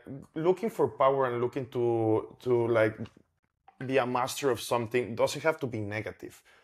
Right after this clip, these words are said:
But, like, it depends how you use it. You, you can be like, "I want to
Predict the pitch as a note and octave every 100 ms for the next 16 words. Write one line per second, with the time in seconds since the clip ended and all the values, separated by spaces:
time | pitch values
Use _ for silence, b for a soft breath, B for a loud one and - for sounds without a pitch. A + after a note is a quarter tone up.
0 | b b b A#2 A#2+ A#2+ A#2 A2+ - C3
1 | B2 B2+ C#3 A#2+ B2 A#2+ A#2 B2+ - G#2+
2 | A#2 D#3 E3+ E3+ D3+ C#3 C3+ B2 A#2+ A2+
3 | C3 C3+ - B2+ B2+